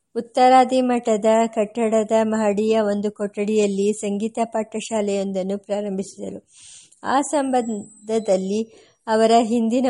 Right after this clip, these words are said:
ಉಪಾಧ್ಯಾಯರಾಗಿದ್ದ ಕೆ ಎ ಕೃಷ್ಣಸ್ವಾಮಿ ಅಯ್ಯರ್ ಅವರನ್ನು ನೋಡುವುದಕ್ಕಾಗಿ ಬಸವನಗುಡಿಯಲ್ಲಿ ಅವರ ಮನೆಗೆ ಬಂದರು. ಆ ಸಂಜೆ ನಾನು ಅಲ್ಲಿದ್ದೆ. ಇನ್ನೂ ಇಬ್ಬರು ಮೂವರಿದ್ದರು.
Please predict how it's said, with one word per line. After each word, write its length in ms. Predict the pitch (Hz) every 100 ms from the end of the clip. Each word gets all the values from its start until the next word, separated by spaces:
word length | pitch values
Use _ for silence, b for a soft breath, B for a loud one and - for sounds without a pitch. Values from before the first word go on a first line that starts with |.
| 226
ಉಪಾಧ್ಯಾಯರಾಗಿದ್ದ 1120 | 220 226 220 214 220 220 214 214 190 185 - 196 208 b b _ -
ಕೆ 80 | 240
ಎ 280 | 240 240
ಕೃಷ್ಣಸ್ವಾಮಿ 840 | 247 226 208 - 220 - 233 220 220
ಅಯ್ಯರ್ 340 | 202 214 214
ಅವರನ್ನು 460 | 208 202 202 202 208
ನೋಡುವುದಕ್ಕಾಗಿ 1200 | 208 208 214 220 220 214 220 196 180 208 220 b b b b -
ಬಸವನಗುಡಿಯಲ್ಲಿ 1000 | 214 254 254 254 240 220 226 208 202 214
ಅವರ 380 | - - 208 202
ಮನೆಗೆ 340 | 208 202 202 208
ಬಂದರು. 580 | 202 185 180 170 - _ _ _ -
ಆ 140 | 233
ಸಂಜೆ 580 | 294 339 294 254 262 233
ನಾನು 360 | 233 220 214 226
ಅಲ್ಲಿದ್ದೆ. 640 | 214 196 180 170 - _ _ _ -
ಇನ್ನೂ 580 | 240 262 285 294 269 - _ _ _ _
ಇಬ್ಬರು 420 | 240 208 226 254
ಮೂವರಿದ್ದರು. 800 | 269 240 233 247 208 185 202 175